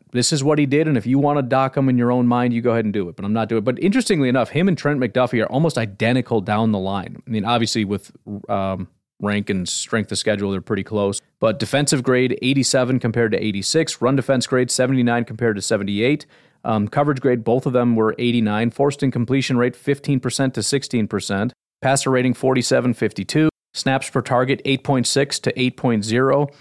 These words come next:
Snaps per reception, seventeen point three to seventeen point nine. I mean, these guys are, like, identical. The bigger difference is, again, passer rating, uh,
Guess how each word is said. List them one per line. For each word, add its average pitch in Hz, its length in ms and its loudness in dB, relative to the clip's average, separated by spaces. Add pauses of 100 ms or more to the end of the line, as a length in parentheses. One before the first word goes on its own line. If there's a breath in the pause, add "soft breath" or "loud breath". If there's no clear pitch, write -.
Snaps 131 340 -2
per 139 100 0
reception, 131 420 0
seventeen 131 440 0
point 127 240 0
three 131 200 0
to 110 80 -2
seventeen 127 440 0
point 117 220 0
nine. 120 220 0
I - 20 2
mean, 117 140 2
these 165 180 0
guys 202 180 2
are, 143 80 2
like, 113 300 0
identical. 113 1000 -2 (460)
The 120 80 -4
bigger 170 220 2
difference 139 420 0
is, 117 220 0
again, 117 300 0
passer 131 340 0
rating, 120 400 2 (280)
uh, 113 260 0